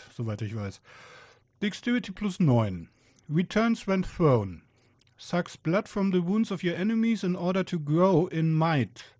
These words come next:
Das heißt, je mehr wir killen, desto besser wird die, ja klar. Bitte, bitte. Gut angelegte eine Million, würde ich sagen. Äh, it uses the blood of your enemies to increase in precision.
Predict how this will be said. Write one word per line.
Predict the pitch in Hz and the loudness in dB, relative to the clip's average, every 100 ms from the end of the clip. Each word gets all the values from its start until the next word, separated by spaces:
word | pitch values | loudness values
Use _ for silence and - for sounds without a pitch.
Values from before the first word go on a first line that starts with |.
| _ _ _ _ _ _ _ _ _ _ _ - | _ _ _ _ _ _ _ _ _ _ _ -10
Das | 135 170 | -4 0
heißt, | 185 - | 0 0
je | |
mehr | 170 170 190 | 0 2 0
wir | 190 | -2
killen, | - 196 214 202 | -2 -2 0 -2
desto | 185 175 | -4 -6
besser | 156 180 196 165 | -2 -2 0 -2
wird | 175 | -2
die, | 175 151 _ | -4 -6 _
ja | 123 101 101 | -8 -6 -6
klar. | 95 160 247 269 - _ _ _ _ _ _ | -10 -12 -10 -10 -14 _ _ _ _ _ _
Bitte, | 214 196 - - | -8 -8 -8 -4
bitte. | 190 107 _ _ _ _ _ _ _ - - - - _ | -2 -4 _ _ _ _ _ _ _ -20 -20 -20 -20 _
Gut | - 240 | -4 -2
angelegte | 214 226 220 226 - 190 | 0 0 2 0 -2 -2
eine | 202 208 | 0 0
Million, | 202 202 190 135 | 2 0 0 0
würde | 123 | -2
ich | |
sagen. | 120 120 127 | -2 -2 0
Äh, | 135 147 151 | -2 -2 -4
it | 147 | -2
uses | 180 220 220 | -2 -2 -2
the | 180 | -2
blood | 185 202 | -2 -2
of | 190 | -2
your | 180 | -2
enemies | 185 208 208 - | 0 0 -2 -4
to | |
increase | 190 175 - 214 208 | -4 -4 -2 -4 -4
in | 185 | -6
precision. | - 185 214 175 139 101 | -6 -4 0 2 2 0